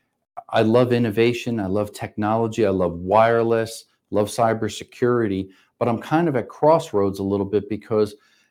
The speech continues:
as I embrace new I O T, the latest camera, the latest watch, the latest iPhone, you name it, and bring that into my home, into my car, I'm adding all these additional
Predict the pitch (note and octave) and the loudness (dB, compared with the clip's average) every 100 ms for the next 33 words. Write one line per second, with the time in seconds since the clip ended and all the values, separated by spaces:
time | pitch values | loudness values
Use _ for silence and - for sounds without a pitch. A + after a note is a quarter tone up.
0 | _ - C3 C#3 C#3 B2+ A2 A2 B2+ A2+ | _ 0 2 2 2 2 0 0 0 0
1 | - - B2 A#2 A2+ A2 G#2+ G#2 - C3 | -4 -4 -2 0 0 0 0 -2 -4 -2
2 | G#2 F#2+ G2 G#2+ A2 G#2+ - - G#2+ G#2 | -2 -2 0 0 0 -6 -12 -6 -2 -2
3 | G2+ G2 G2+ G#2 A2 G#2 G2+ G2 G#2 G#2 | -2 -2 0 0 -2 -8 -10 -2 2 2
4 | G#2 - G#2 G2+ G#2+ A2 G#2 - A2+ A2+ | 0 -6 -6 -2 -2 -2 -8 -4 0 0
5 | G#2+ A2+ A2 A2 C#3+ E3 D#3 F3+ C3 G2+ | 0 -2 -2 2 4 4 4 4 0 -2
6 | G2+ - _ _ - A#2 A2+ C3 B2+ B2 | -6 -12 _ _ -6 -2 2 4 4 2
7 | B2+ A2+ G#2 G2 B2 B2 B2 A2+ G#2 G2+ | -2 -2 -4 -4 -4 -2 -2 -4 -6 -6
8 | F#2+ F#2 - - F3 B2 G#2 G#2 - _ | -6 -8 -10 -2 2 4 2 -2 -10 _
9 | _ _ _ _ _ _ - B2 B2 - | _ _ _ _ _ _ 0 2 2 0
10 | C#3+ F3 D#3 B2+ A#2+ - C3 D3+ D3+ D#3 | 0 2 2 0 -2 -2 0 2 0 -2
11 | C#3 B2 B2 G#2 - C#3 C#3+ - B2+ A#2+ | -4 -4 -8 -10 -4 -2 -2 0 0 2
12 | A#2 A2+ | 0 -2